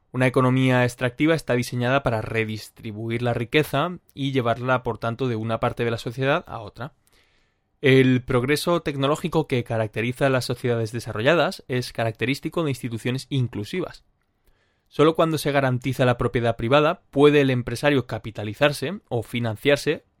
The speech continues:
para adquirir bienes de capital. Quien dice empresario, dice cooperativa.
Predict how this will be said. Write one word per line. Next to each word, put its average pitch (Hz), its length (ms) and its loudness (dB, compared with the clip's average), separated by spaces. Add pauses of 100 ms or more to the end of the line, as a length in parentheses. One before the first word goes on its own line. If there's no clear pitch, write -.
para 160 200 4
adquirir 151 420 -6
bienes 117 320 -4
de 110 80 -10
capital. - 460 2 (680)
Quien 120 160 -4
dice 131 160 0
empresario, 147 600 2
dice 120 680 0
cooperativa. 110 760 0